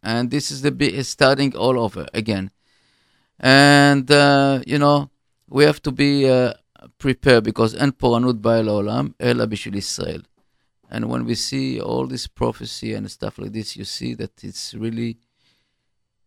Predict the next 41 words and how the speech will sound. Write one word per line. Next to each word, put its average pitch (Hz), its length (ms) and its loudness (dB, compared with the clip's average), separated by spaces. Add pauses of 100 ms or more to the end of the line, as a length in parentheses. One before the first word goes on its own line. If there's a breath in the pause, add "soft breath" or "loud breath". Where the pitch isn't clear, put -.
(500)
coming 143 320 0 (320)
to, 104 260 -6 (320)
you 127 60 -2
know, 110 300 0 (360)
to 117 100 6
really 127 320 4
to 113 160 2
a 101 60 2
point 123 380 2
that - 420 -10 (140)
I 113 200 2
see 175 540 -2
the 127 180 -2
prophecy 139 680 -2
in 117 160 0
my, 113 220 0
in 113 200 -6
front 135 260 2
of 123 120 -18
my, 87 260 -12 (200)
"Rak 123 380 -4
be'enecha 117 480 0
tabit 110 400 -6
v'shulimat 107 640 -8
reshaim 104 480 -8
tireh." 101 300 -8 (640 soft breath)
Yeah, 110 180 6
uh, 104 580 6
how 113 160 4
do 127 100 2
you 123 60 4
translate? 120 520 0
You, 117 200 4
you 120 180 2
just, 131 460 2 (100)
in 143 140 4
your 143 180 6
eyes, 151 320 8
you 127 60 0
can 117 220 0
see - 340 0